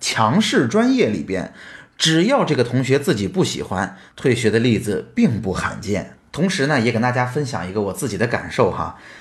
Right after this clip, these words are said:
平常呢，其实我接触的家长或者同学，其实大家的背景都非常的好，大家能考到的学校也都很不错。那么为什么很多优秀的孩子在未来也不一定能够过得非常的成功呢？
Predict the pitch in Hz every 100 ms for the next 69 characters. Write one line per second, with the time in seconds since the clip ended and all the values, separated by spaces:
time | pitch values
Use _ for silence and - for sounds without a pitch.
0 | - - - 185 131 123 143 - 151 -
1 | 117 110 123 123 - 113 110 226 226 135
2 | 120 165 160 104 - - 120 98 82 -
3 | 117 120 95 - - 127 151 123 120 120
4 | 139 120 92 90 90 113 185 185 87 62
5 | - - - - - 117 120 117 123 90
6 | 98 101 - 95 104 117 92 90 151 -
7 | 80 - 80 - - - - - _ 202
8 | 233 226 254 - 104 113 107 110 147 190
9 | 220 190 123 120 90 92 110 - 165 170
10 | 113 95 117 123 - 131 127 - 254 226
11 | 254 247 123 104 110 131 151 117 90 -
12 | 196 104 95 - 92 113 156 147 127